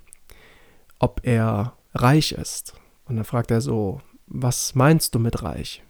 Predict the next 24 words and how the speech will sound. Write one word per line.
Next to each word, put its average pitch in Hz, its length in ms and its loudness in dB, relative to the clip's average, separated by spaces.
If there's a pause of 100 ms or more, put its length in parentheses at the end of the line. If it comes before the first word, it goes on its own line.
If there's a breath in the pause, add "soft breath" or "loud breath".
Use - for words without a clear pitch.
(140)
"Ja, 147 380 4 (140)
ähm, 120 360 -8 (440)
do 156 120 6
you 190 180 4
have 139 340 0
a 131 60 2
lot 147 180 6
of 135 140 2
money 131 400 4
on 107 100 0
your 117 140 2
bank 139 240 2
account?" - 500 -8 (760 soft breath)
Und 131 120 -2
dann 127 260 0
fragt - 280 0
er 131 80 2
so, 131 220 0
"Was 123 180 0
ist - 220 -2
Geld? 107 440 -2 (840)
Was - 180 -2
meinst 156 420 4
du 131 220 0